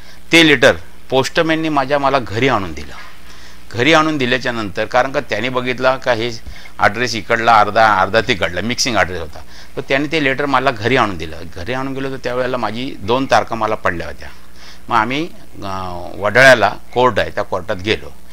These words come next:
गेल्यानंतर ते माझ्या, माझे मित्र होते विष्णू माने, ते माझ्याबरोबर होते, ते बँकेमध्ये होते manager, पण ते माझ्यासाठी यायचे. आल्याच्यानंतर आम्ही गेलो. मग त्या कोर्टामध्ये गेल्यानंतर judge होते,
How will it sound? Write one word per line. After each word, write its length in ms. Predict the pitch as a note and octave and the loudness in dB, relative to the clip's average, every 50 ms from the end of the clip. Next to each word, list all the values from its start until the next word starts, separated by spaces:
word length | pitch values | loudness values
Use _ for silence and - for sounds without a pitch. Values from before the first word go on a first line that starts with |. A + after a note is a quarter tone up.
| - - - - - - - | -12 -12 -12 -12 -10 -4 -2
गेल्यानंतर 360 | B2 C3+ C#3+ D3 D3 C#3+ D3 | 0 0 0 -2 -2 -4 -6
ते 400 | C3+ B2+ D3 C#3+ C#3+ C#3+ C#3+ C#3+ | -6 -2 -2 0 0 2 0 0
माझ्या, 300 | C#3 C3 B2 B2+ C3 C3 | -2 -2 -2 -2 -4 -4
माझे 400 | C3 C3 B2 A#2+ A2+ A#2 A#2+ B2+ | -6 -4 0 0 2 2 2 0
मित्र 280 | B2+ A#2+ A2 F#2+ A#2+ A#2+ | -2 -2 -4 -2 -2 0
होते 420 | A#2 A2 G2+ A2 G#2+ G#2 G#2 - | -2 -2 -2 -4 -4 -4 -4 -6
विष्णू 320 | - G#2 G#2 - - - G#2 | -6 -6 -6 -6 -6 -8 -6
माने, 300 | G2 F#2 F2+ F2+ F#2 E2+ - - - - - - - - - - - | -6 -6 -6 -6 -8 -8 -10 -10 -12 -12 -12 -12 -12 -12 -12 -6 -2
ते 80 | C#3+ C3+ | -2 2
माझ्याबरोबर 520 | B2+ A#2 G#2+ G#2+ G#2 G2+ G#2 F#2+ F2+ E2 | 2 4 4 4 2 2 0 -2 -2 -4
होते, 200 | D2 - - - - - - - - - | -6 -10 -10 -12 -12 -12 -12 -12 -10 -8
ते 60 | A2+ | -4
बँकेमध्ये 460 | A2+ A2+ - - - F3+ G3 G3 F#3+ | -4 -4 -4 -6 -8 -8 -8 -6 -6
होते 260 | B2 F#2 D#2+ - - - | -6 -6 -6 -8 -8 -8
manager, 260 | G2+ F2+ F#2 G2 - | -8 -10 -10 -10 -10
पण 120 | - B2 B2 - | -10 -8 -6 -6
ते 40 | C#3+ | -2
माझ्यासाठी 480 | C3 B2 B2 C3+ - B2+ A#2+ A#2+ A#2+ | 0 0 0 0 0 -2 -2 -2 -2
यायचे. 320 | F#2+ F2 F2 - - D2+ - - - - - - - - - - - | -4 -4 -6 -8 -10 -12 -12 -12 -12 -12 -12 -12 -12 -12 -12 -10 -8
आल्याच्यानंतर 500 | B2+ B2+ C3+ D3 C#3+ D3 D3 C#3+ D3 D3 | -6 -4 -4 -4 -4 -6 -6 -6 -6 -6
आम्ही 200 | C#3+ C#3 C#3+ C#3 | -6 -6 -6 -6
गेलो. 360 | B2 A#2+ A#2+ A#2 A#2 A2 - B2+ - - - - - - | -4 -4 -4 -4 -4 -6 -8 -8 -12 -12 -12 -12 -12 -12
मग 60 | A2 - | -8 -2
त्या 200 | C3+ C3+ C3+ C#3 | 2 2 2 2
कोर्टामध्ये 640 | C3 - A2+ G#2 G2 F#2+ B2+ B2 B2+ B2+ A#2+ B2+ | 2 0 -2 -2 -2 -2 -4 -4 -4 -6 -8 -8
गेल्यानंतर 380 | B2 A#2 A#2 A#2 A#2+ A#2+ - A#2 | -8 -6 -6 -6 -6 -6 -6 -8
judge 320 | G2+ F2 F#2 A#2 A#2 F#2+ | -6 -2 0 0 0 0
होते, 280 | E2+ D2+ - - E2+ - | -2 -6 -8 -8 -10 -10